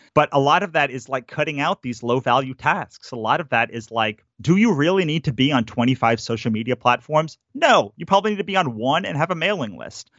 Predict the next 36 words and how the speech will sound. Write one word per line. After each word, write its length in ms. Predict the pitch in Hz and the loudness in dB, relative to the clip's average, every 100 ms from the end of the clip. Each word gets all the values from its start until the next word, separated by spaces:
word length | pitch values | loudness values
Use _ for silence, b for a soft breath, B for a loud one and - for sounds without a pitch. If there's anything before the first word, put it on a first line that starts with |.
| b | b
It's 120 | 135 | 0
way 200 | 165 202 | 4 4
more 200 | 208 196 | 4 2
important 420 | 165 - 208 156 | -2 -2 -2 2
that 180 | 123 - | -2 -2
you 80 | 120 | -12
spend 420 | - 139 143 - | -2 0 0 -8
time, 400 | 127 131 135 123 104 | -2 0 0 -4 -6
like, 180 | 113 | -8
working 560 | 107 107 127 - 160 139 | -6 -2 -2 -2 -6 -4
with 160 | 120 - | -4 -6
the 80 | |
people 380 | - 139 131 127 | -2 -2 2 0
who 120 | 123 | 2
are 60 | 117 | 0
gonna 240 | 113 120 | 0 2
move 280 | 117 123 127 | 2 2 0
you 80 | 120 | -4
forward 680 | - 117 123 170 220 226 b b b | -2 2 2 6 4 4 b b b
than 220 | 113 165 | 2 4
the 80 | 196 | 4
people 300 | - 156 139 | 4 0 2
that 120 | 139 | 0
are 80 | 135 | 0
holding 300 | 131 117 131 | 0 -4 -4
you 80 | 135 | -2
back. 380 | 185 196 85 _ | 0 0 -4 _
It's 120 | _ | _
way 280 | 135 147 190 | 0 2 2
more 200 | 190 185 | 2 -4
important 420 | 170 - 214 143 | -6 -2 -2 -2
to 60 | 123 | -4
get 220 | 131 147 | -2 -2
in 260 | 135 160 135 | -2 -4 -4
with, 200 | 135 - | -6 -2
like, 340 | 117 127 120 | 0 0 -4